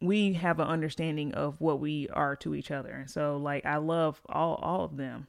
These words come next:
you know, but, um, you know, we may talk every month, you know, or we may get up for dinner every two months or something like that. And so we have an understanding of, like, how our friendship goes. And so no one ever feels, like,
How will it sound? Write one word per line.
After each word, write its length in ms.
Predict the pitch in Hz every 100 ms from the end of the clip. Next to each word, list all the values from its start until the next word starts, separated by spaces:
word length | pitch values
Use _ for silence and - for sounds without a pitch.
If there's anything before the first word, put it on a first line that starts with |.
| -
you 140 | - 160
know, 200 | 151 147
but, 340 | 139 151 143 - - _ _ _
um, 520 | - 156 147 139 139 - _
you 120 | -
know, 120 | 175 160
we 160 | 180
may 160 | 175 170
talk 440 | - 165 160 - - -
every 200 | 170 170
month, 400 | 165 143 - - _ _
you 100 | 165
know, 140 | 165 151
or 120 | 160
we 100 | 170
may 200 | 170 165
get 180 | 170 165
up 120 | 165
for 140 | 165
dinner 420 | 160 165 156 151 - - _
every 200 | 170 165
two 160 | - 170
months 340 | 156 135 -
or 80 | 160
something 240 | 175 160
like 180 | 160 156
that. 240 | 165 151 135
And 120 | 147
so 200 | 160 151
we 320 | 143 180 180
have 180 | 170 156
an 80 | 156
understanding 460 | 156 - 160 151
of, 140 | 147 147
like, 180 | 147
how 200 | 143 160
our 120 | 156 156
friendship 400 | 190 175 151 -
goes. 300 | - - -
And 100 | 143
so 280 | 165 151 151
no 240 | 160 170
one 260 | 170 165 160
ever 240 | 160 156
feels, 400 | - 165 160 147
like, 400 | 151 147 143